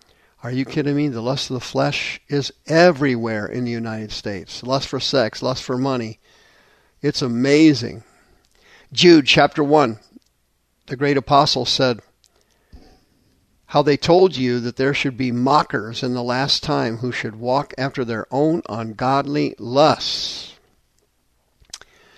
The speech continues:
Very similar to the verse Peter wrote. First John chapter two, "Little children,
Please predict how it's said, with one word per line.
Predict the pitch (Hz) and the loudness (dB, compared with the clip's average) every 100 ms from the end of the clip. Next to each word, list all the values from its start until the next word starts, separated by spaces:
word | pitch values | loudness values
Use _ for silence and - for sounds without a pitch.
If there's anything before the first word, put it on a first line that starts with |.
| _ _ | _ _
Very | 147 143 | 2 4
similar | 139 151 143 | 4 4 4
to | 135 | 2
the | 120 | -2
verse | 113 127 131 | -2 -2 -2
Peter | - 151 139 | 0 0 2
wrote. | 101 - - _ _ _ _ _ _ _ _ _ _ | 0 -6 -12 _ _ _ _ _ _ _ _ _ _
First | 160 160 | 2 4
John | 175 156 143 | 4 2 2
chapter | - 135 151 | 0 0 -2
two, | 165 151 | 0 2
"Little | 131 156 | 2 0
children, | 156 - 170 165 147 | 2 2 4 2 2